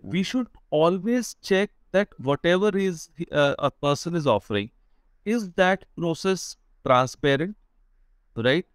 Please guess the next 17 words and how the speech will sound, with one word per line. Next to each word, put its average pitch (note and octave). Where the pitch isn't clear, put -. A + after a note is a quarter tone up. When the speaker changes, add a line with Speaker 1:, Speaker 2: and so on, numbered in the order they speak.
Speaker 1:
Is F3+
he G#3+
asking F#3
for F#3
upfront F#3+
fees F#3+
or F3
is E3
he F3+
asking E3
for D#3+
in E3
installments D3
as C#3
per F#3
the E3
procedure? D#3+